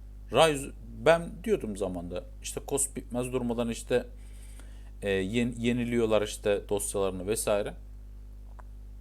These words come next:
Ryze Online'da bir kere cost vakası çıktı, ardından arkadaşlar direkt fix. Direkt fix. Şu an cost var mı? Anca işte tek tük ma-, makro vardır.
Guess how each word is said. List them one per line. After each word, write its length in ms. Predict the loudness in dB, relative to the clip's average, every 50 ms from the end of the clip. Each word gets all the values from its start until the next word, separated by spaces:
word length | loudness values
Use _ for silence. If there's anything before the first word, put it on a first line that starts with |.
| -14 -14 -14 -14 -14 -14 -14 -14 -14 -14 -14 -14 -14 -14 -14 -14 -14 -14 -14 -10 0 4
Ryze 360 | 6 8 8 6 4 0 -6 -2
Online'da 520 | 0 2 2 4 4 4 4 4 2 0 -2 -4 -6 -8 -10 -8
bir 60 | -2
kere 260 | 4 6 6 6 6 4
cost 280 | 2 0 0 0 0
vakası 340 | 0 0 0 0 0 0 -2
çıktı, 340 | -4 -8 -6 -4 -4 -4 -4 -2
ardından 440 | 0 2 2 2 2 -2 -4 -4 -4
arkadaşlar 540 | -4 -4 -2 0 0 0 0 -2 -4 -6 -6 -6 -10 -14 -8 -4
direkt 240 | -2 -2 -2 -2 -6 -10
fix. 520 | -10 -8 -8 -4 -2 0 0 0 -2 -4 -10 -14 -14 -14 -14 -14 -14 -14 -14 -14 -12 -2 2
Direkt 300 | 4 6 6 4 2 -2
fix. 520 | -4 -4 -4 -2 0 2 2 0 0 -2 -8 -14 -14 -14 -14 -14 -14 -14 -14 -14 -14 -14 -14 -14 -14 -14 -14 -14 -14 -14 -14 -14 -14 -12
Şu 180 | -6 0 0 0
an 80 | 0 0 -2
cost 240 | -2 -2 -2 4 6
var 140 | 6 6 6
mı? 180 | 2 -2 -6 -10 -12 -10 0 2
Anca 280 | 4 4 4 2 -2
işte 320 | -4 0 2 4 4 4 2 -2 -12 -6
tek 220 | -4 -4 -4 -4 -6
tük 140 | -10 -2
ma-, 220 | 0 2 2 2 2
makro 360 | 2 2 2 4 4 6 6
vardır. 280 | 6 4 2 0 -8